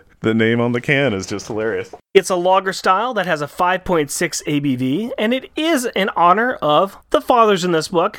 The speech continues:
Speaker 2: but also in fr-, in honor of Father's Day, which will be the weekend prior to when this comes out. We've got a lot of, uh, father themes in this, in this story.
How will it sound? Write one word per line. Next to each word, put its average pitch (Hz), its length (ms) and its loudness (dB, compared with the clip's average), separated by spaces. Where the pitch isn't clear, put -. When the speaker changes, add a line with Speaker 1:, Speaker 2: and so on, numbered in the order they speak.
Speaker 2:
but 311 140 -2
also 302 300 4
in 240 160 0
fr-, 233 260 -4
in 196 140 -2
honor 185 320 2
of 160 240 2
Father's 285 360 4
Day, 147 220 0
which - 500 -6
will 349 140 -2
be 320 120 -2
the 269 100 0
weekend 240 400 -2
prior 175 260 4
to 165 140 -6
when 151 120 0
this 147 140 -4
comes 147 240 -2
out. 135 240 0
We've 269 140 -4
got 269 120 4
a 262 40 2
lot 254 200 4
of, 214 140 2
uh, 190 200 4
father 233 360 4
themes 175 320 0
in 160 80 0
this, 147 320 -4
in 165 120 -2
this 156 200 -2
story. 135 520 0